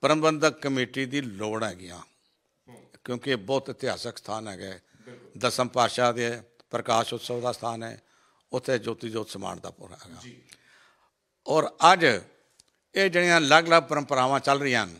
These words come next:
Speaker 1: ਜਿਹੜੇ ਸਾਡੇ ਨੌਜਵਾਨ ਬੱਚੇ ਬਾਹਰੋਂ ਆਉਂਦੇ ਨੇ
Speaker 2: ਜੀ।
Speaker 1: ਔਰ ਹੈਰਾਨ ਹੁੰਦੇ ਨੇ ਵੀ ਇਹ ਤੇ ਮਰਿਆਦਾ ਹੀ ਨਹੀਂ ਹੈ ਸਿੱਖਾਂ ਦੀ, ਤੇ ਇਹ ਕੀ ਕਰ ਰਹੇ ਨੇ?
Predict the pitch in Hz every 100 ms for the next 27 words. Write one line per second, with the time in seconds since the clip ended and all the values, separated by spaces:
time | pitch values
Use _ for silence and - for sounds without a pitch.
0 | - _ _ _ _ - 127 156 156 135
1 | 120 135 139 139 117 117 123 123 120 135
2 | 110 127 135 113 104 113 101 95 _ _
3 | _ - - 156 160 127 151 151 139 151
4 | 165 156 147 143 127 123 139 147 151 143
5 | - - 135 131 131 135 - 131 - 127
6 | 117 110 101